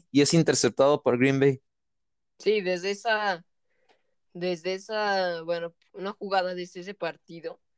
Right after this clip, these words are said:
Speaker 2: como que también ese partido, eh, DeAndre Hopkins como que no fue el mismo, se lastimó.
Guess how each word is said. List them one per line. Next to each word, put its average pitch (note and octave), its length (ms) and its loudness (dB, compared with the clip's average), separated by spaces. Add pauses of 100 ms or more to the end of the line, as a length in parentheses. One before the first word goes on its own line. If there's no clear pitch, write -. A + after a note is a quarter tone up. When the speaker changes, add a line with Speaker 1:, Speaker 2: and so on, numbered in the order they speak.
(380)
Speaker 2:
como F3+ 260 -4
que F3+ 520 -2
también G#3 340 -6 (520)
ese A#3 200 -8
partido, F#3 640 -8 (180)
eh, F3+ 260 -6
DeAndre F#3 360 -4
Hopkins G3 460 -8
como E3+ 300 -6
que E3 640 -8
no F3+ 380 0
fue F#3+ 240 -2
el F3+ 100 -2
mismo, F#3 600 -4
se F3+ 160 -10
lastimó. F3 800 -4